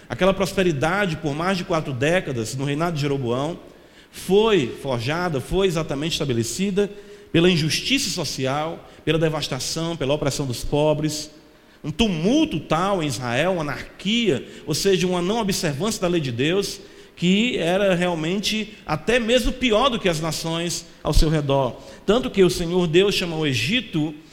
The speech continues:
e a Filístia para testemunharem o juízo do Senhor sobre aquela nação, versículo nove do capítulo três.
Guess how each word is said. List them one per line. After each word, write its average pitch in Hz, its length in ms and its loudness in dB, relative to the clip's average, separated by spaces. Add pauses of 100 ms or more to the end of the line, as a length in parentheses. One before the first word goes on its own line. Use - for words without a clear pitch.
e 123 100 0
a 143 60 2
Filístia 160 800 0 (300)
para 160 180 2
testemunharem 165 920 -2 (680)
o 117 80 -6
juízo 160 600 0
do 110 260 -4
Senhor 131 460 0
sobre 127 220 -4
aquela 123 220 -2
nação, 127 440 -4 (260)
versículo 135 380 -6
nove 120 240 0
do 120 60 -8
capítulo 117 320 -6
três. - 540 -16